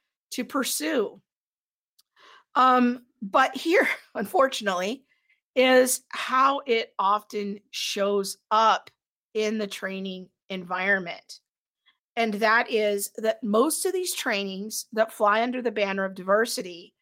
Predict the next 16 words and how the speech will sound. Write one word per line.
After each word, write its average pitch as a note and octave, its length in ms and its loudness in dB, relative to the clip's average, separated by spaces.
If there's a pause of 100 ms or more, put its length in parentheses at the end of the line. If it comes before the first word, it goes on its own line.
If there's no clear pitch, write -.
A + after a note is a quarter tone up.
(480)
have G3+ 200 -2
been G#3+ 160 4
shaped D#4+ 800 -4 (140)
by G3+ 300 4
the A3 80 0
critical G#3+ 380 0
social F#3 500 -2
theories. C4 580 -4
That's F#3+ 240 -6
what G3+ 160 -4 (220)
C A#3+ 420 -2
S A3 300 0
T A3+ 260 -4
stands F#3 380 -4
for, F3 200 -4
is - 140 -12